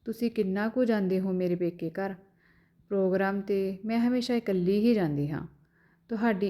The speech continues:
ਇਹ ਗੱਲ ਕਰਕੇ ਮੈਂ ਤੁਹਾਡੇ ਨਾਲ ਜ਼ਿੱਦ ਨਹੀਂ ਕਰਦੀ, ਪਰ ਤੁਸੀਂ ਇਹ ਕਿਉਂ ਨਹੀਂ ਸਮਝ ਰਹੇ ਕਿ ਉਹ ਸਭ ਪ੍ਰੋਗਰਾਮ ਤੇ ਇਸ ਪ੍ਰੋਗਰਾਮ ਵਿੱਚ ਬਹੁਤ ਵੱਡਾ ਫਰਕ ਹੈ। ਮੇਰੇ ਵੱਡੇ ਭਰਾ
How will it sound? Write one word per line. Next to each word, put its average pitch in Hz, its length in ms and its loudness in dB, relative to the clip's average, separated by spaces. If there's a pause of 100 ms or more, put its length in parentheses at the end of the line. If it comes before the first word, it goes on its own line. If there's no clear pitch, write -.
ਇਹ 202 180 4
ਗੱਲ 220 200 6
ਕਰਕੇ 175 480 -4 (260)
ਮੈਂ 208 140 -4
ਤੁਹਾਡੇ 208 380 0
ਨਾਲ 190 180 0
ਜ਼ਿੱਦ 180 220 2
ਨਹੀਂ 170 260 2
ਕਰਦੀ, 156 340 -4 (600)
ਪਰ 233 100 2
ਤੁਸੀਂ 226 380 0
ਇਹ 214 200 4
ਕਿਉਂ 233 240 0
ਨਹੀਂ 226 160 0
ਸਮਝ 185 340 0
ਰਹੇ 175 340 0 (580)
ਕਿ 233 140 2
ਉਹ 226 280 2
ਸਭ 214 260 0
ਪ੍ਰੋਗਰਾਮ 185 560 0 (200)
ਤੇ 226 80 -2 (100)
ਇਸ 220 180 -2
ਪ੍ਰੋਗਰਾਮ 180 560 0
ਵਿੱਚ 175 200 -4 (120)
ਬਹੁਤ 196 320 -6
ਵੱਡਾ 175 260 -2
ਫਰਕ 175 360 -6
ਹੈ। 160 140 -6 (540)
ਮੇਰੇ 202 280 2
ਵੱਡੇ 185 360 2
ਭਰਾ 220 280 0